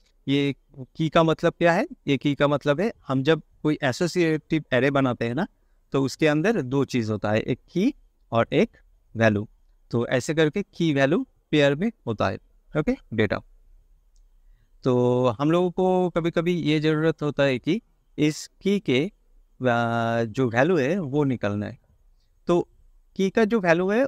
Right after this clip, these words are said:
वो तो आसानी से निकल जाता है, ठीक है। आ, कैसे करते हैं हम लोग? हम लोग ये करते हैं कि जो एरे है वो उसको लेते हैं, उसके अंदर हम लोग ये जो की है वो पास कर देते हैं, तो हमें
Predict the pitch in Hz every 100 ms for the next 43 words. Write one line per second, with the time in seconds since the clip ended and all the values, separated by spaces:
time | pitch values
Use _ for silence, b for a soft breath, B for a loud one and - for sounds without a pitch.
0 | - 160 175 - 208 160 139 156 151 170
1 | 151 117 107 110 104 110 120 - _ -
2 | 196 120 - - - _ - 120 120 131
3 | 185 180 190 180 - 185 180 185 277 -
4 | _ _ _ 139 135 139 139 - - 143
5 | 151 165 - 185 190 233 180 143 127 131
6 | 135 135 131 180 240 294 _ _ - 123
7 | 120 120 - 139 143 175 185 254 - _
8 | _ - 127 - 135 123 131 143 - 113
9 | 127 220 - - - 139 143 131 160 -
10 | 160 170 277 - - 143 214 170 131 -
11 | 123 113 104 107 110 - _ _ _ -
12 | 131 123 123 120 117 135 226